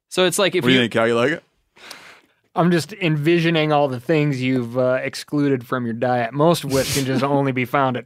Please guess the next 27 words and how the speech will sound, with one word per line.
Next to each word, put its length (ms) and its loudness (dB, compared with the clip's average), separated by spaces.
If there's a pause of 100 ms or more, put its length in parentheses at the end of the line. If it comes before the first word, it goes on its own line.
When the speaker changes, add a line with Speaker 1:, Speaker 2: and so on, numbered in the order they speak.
Speaker 3:
fancy 420 -4
restaurants. 680 -2
But 180 -2
Speaker 1:
Sure. 240 -2 (580)
Speaker 2:
No, 100 2
it's, 260 0
it's 200 0
a, 300 4
it's 140 -4
a 60 4
hype. 280 2
I'm 240 0
not 140 2
gonna 160 -4
do 240 2
it. 160 0
I'm 80 -4
just 120 -2
saying 180 0
I 100 0
feel 260 0
like 220 0
that's 260 2
when 80 -4
I 120 0
feel 220 0
best. 520 -4